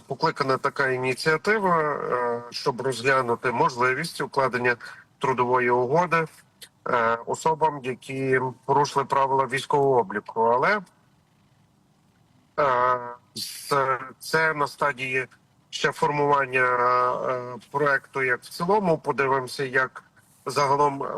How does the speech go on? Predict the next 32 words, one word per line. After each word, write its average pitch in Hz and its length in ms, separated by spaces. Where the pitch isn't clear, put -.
в - 80
якій 160 220
кінцевій 147 400
стадії 139 400
він 135 140
буде 143 220
прийнятий. 180 600
Від 143 120
себе 175 220
скажу, 156 380
що 135 460
не 160 180
поширював 135 680
би 165 180
це 143 220
правило 143 760
і 139 180
таке 151 300
виключення, 165 760
е, 131 300
на 147 120
будь-які 156 440
інші 147 280
підприємства, 135 920
е, 120 420
інфраструктури, 151 840
критично 175 560
важливі, 165 520
окрім 175 420
виключно, 143 840
м, 135 300
оборонних 147 540